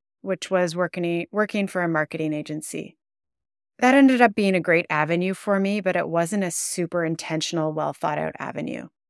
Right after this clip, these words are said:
Um, I am a creative person, and through working for agencies, I really learned how to operate at the intersection of creativity, business development, and,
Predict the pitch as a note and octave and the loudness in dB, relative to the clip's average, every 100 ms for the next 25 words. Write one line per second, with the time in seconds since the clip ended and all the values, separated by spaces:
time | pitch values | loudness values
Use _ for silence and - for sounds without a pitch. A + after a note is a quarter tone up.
0 | _ _ _ _ - E3 D#3+ E3 D#3+ - | _ _ _ _ -2 0 2 0 -4 -6
1 | - F3 E3 D#3+ E3+ - F3 F#3+ - G3+ | -2 2 4 2 0 -2 -2 -2 0 2
2 | F#3 F#3+ - G3+ E3+ G#3 G3+ G#3 - F3+ | 4 2 2 0 2 2 2 0 -2 -2
3 | F3 E3+ - F#3+ F#3 F3+ F#3 - F#3+ - | -2 -2 -4 -4 -2 -2 -2 0 -2 -2
4 | - D#3+ D#3+ F3 E3 F#3 F3 - E3+ D#3+ | -2 -2 -2 -4 -4 -2 -2 -2 -2 -2
5 | E3+ F3 F3 E3 E3 D#3+ D#3+ D#3+ E3 - | 0 2 0 0 -2 0 0 -2 -4 -8
6 | _ _ _ - - E3 E3 - E3 - | _ _ _ -4 4 6 4 2 -2 0
7 | F3+ E3+ D#3+ D#3+ D#3+ D#3+ E3+ D#3+ E3 D#3 | 0 2 0 -2 -2 -2 -4 -6 -6 -6
8 | - D#3+ - - E3 D#3+ - E3+ D#3 D#3 | -6 -8 -8 -4 -2 -2 -4 -2 -2 -2
9 | D3+ D#3+ D3+ D#3+ D3+ D#3+ D3+ D3+ D3+ D#3 | -4 -4 -4 -4 -4 -4 0 0 0 -2
10 | D#3 D3+ D3+ - - _ _ _ _ F3 | -4 -4 -6 -10 -14 _ _ _ _ 0
11 | D#3 D3+ D3+ D3+ D3+ | 2 2 2 0 -4